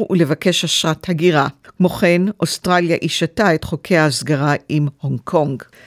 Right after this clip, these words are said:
ובישראל, פרקליטיה של מלכה לייפר הנאשמת באונס שלוש אחיות שלמדו בבית ספר שנעילה באוסטרליה,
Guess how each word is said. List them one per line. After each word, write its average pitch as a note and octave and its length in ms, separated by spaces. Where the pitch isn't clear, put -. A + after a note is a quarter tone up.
ובישראל, F3+ 840
פרקליטיה F#3 600
של A#3+ 220
מלכה F#3 360
לייפר F3 420
הנאשמת D#3 680
באונס D3 560
שלוש D#3 460
אחיות D#3+ 400
שלמדו D3 420
בבית C#3+ 320
ספר F#3+ 320
שנעילה C#3+ 560
באוסטרליה, D3+ 760